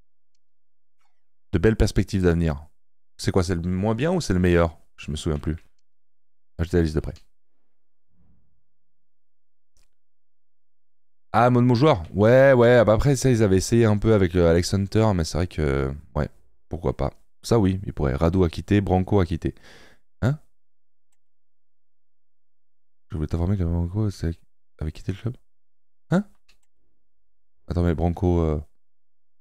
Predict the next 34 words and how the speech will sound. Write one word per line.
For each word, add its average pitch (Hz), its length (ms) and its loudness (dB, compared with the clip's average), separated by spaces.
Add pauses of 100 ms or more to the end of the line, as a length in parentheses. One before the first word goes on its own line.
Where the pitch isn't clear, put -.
(340)
Ah, 135 180 4
pas 127 160 2
ce, - 120 -10
ok, 113 260 -2
j'ai 98 140 0
eu 92 40 0
peur, 110 220 2
j'avais 90 220 0
deux 98 140 0
Branco. 92 380 0
Putain, 95 260 -4
sa 90 140 -4
mère, 85 180 0
j'ai 82 100 -2
eu 76 40 -2
peur. 82 260 -4 (100)
<gasps> 156 360 -8 (560)
Oh, 107 120 2
les 92 100 4
gars, 92 100 2
j'ai 82 120 -2
bugué, 85 320 2
hein. 80 120 -2 (1400)
Oh, 98 60 2
j'ai 85 120 0
eu 78 40 0
très - 160 0
peur. 76 320 0 (2250)
Rapport 110 280 2
mensuel, 147 600 2 (640)
on 90 140 0
aime 87 160 2
bien 110 240 2
ça. 156 260 -2